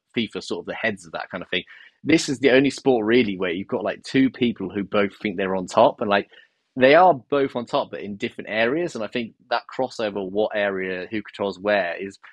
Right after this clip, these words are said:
being blurred a lot, and I think the F I A in particular are sort of trying to wrestle back a lot more power. So in their mind, like, I think they would see Andretti get on the grid as, like, a big win for them, 'cause obviously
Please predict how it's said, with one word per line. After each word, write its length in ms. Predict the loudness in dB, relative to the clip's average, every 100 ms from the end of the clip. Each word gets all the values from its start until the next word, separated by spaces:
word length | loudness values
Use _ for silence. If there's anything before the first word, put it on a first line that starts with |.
| _ _ _ _ -14 0
being 300 | 2 4 4
blurred 340 | 6 8 6
a 40 | 4
lot, 340 | 0 0 0
and 100 | -4
I 40 |
think 280 | -6 -8 -10 _ -20 _ _ _ _
the 180 | 0 2
F 180 | 2 2
I 240 | 4 4
A 100 | 2
in 80 | -4
particular 320 | -10 -12 -12
are 20 |
sort 220 | -10 -10 -10
of 40 |
trying 300 | -6 -6 -6
to 60 | -10 _ _ -16
wrestle 440 | -4 -4 -4 -8
back 260 | -4 -4 -4
a 20 |
lot 180 | -6 -6
more 100 | -6
power. 320 | 0 0 0
So 180 | -2 0
in 100 | 2
their 160 | 2
mind, 260 | 2 0 -2
like, 200 | -6 -8 _ _ _ _ _
I 80 | -8
think 260 | -4 -4 2
they 180 | 4 4
would 160 | 0
see 460 | -4 -6 -6 -6 -8
Andretti 420 | -8 -4 -4 -4
get 140 | -4 -6
on 80 | -6
the 80 |
grid 280 | -4 -4 -4
as, 180 | -6 -8
like, 100 | -8
a 40 |
big 240 | -4 -2 0
win 240 | 0 0
for 120 | -2
them, 140 | -8 -6
'cause 140 | 0
obviously 300 | 0 0 -6